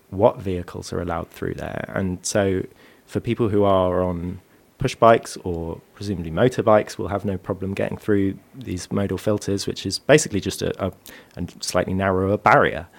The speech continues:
um, to stop car width vehicles getting through on, on l-, residential side streets. Um, so w-,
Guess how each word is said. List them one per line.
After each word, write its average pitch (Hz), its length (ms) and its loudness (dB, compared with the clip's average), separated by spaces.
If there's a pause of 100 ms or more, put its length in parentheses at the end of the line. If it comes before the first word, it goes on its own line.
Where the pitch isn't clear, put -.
(420)
um, 90 380 0
to - 140 -10
stop - 440 -6 (200)
car 98 280 0
width - 480 -8 (240)
vehicles - 560 0
getting 92 300 -6
through 85 380 0
on, 85 220 -6 (140)
on 87 260 -6
l-, 87 80 -8 (140)
residential 90 560 -6
side 113 340 4
streets. - 560 -10 (460)
Um, 95 680 -2
so - 220 0
w-, - 200 -8